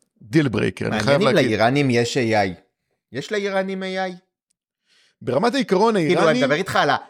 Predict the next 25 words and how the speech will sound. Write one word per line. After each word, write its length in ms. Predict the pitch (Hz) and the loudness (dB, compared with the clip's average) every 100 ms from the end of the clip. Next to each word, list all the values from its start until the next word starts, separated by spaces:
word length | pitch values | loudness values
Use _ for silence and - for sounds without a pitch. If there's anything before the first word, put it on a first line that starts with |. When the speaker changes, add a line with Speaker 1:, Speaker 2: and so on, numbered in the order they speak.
| _ | _
Speaker 2:
על 120 | 151 | 2
האיראנים, 680 | 147 131 131 147 156 131 98 | 2 2 4 4 2 -2 -4
לא 260 | 101 117 156 | -2 0 2
ברמת 540 | 165 175 143 139 123 | 2 0 2 2 2
הממשלה 840 | 127 117 113 110 113 110 123 117 117 | 2 2 2 0 -2 -2 0 2 0
שבטח 480 | - 107 117 113 120 | 0 -4 -4 -4 -4
יש 180 | 113 - | -6 -4
להם 160 | 104 | -6
איזה 140 | 101 95 | -6 -8
כזה, 140 | 98 - | -10 -12
אלא 100 | 87 | -4
האיראנים, 600 | 104 143 196 208 131 95 | 0 2 2 0 -4 -4
יא, 80 | 101 117 | -6 -4
פתוח 380 | - - 180 214 | -6 -2 -2 2
להם 240 | 202 208 202 | 0 2 0
הדבר 460 | 202 196 190 202 | 0 -2 -2 -2
הזה? 160 | 196 208 202 _ _ _ - | -4 -8 -12 _ _ _ -8
Speaker 1:
לא. 220 | 135 107 - - - - - - - - | -4 -4 -6 -20 -18 -16 -14 -16 -18 -10
<laughs> 80 | 123 - - - - - | -6 -6 -8 -14 -18 -10
צריך 340 | 262 220 214 170 | -2 0 0 2
Speaker 2:
לא, 140 | 180 | 2
Speaker 1:
להגיד 180 | 127 165 | 4 2
Speaker 2:
אה? 40 | 135 | 2
Speaker 1:
את 60 | |
זה. 100 | 120 | 0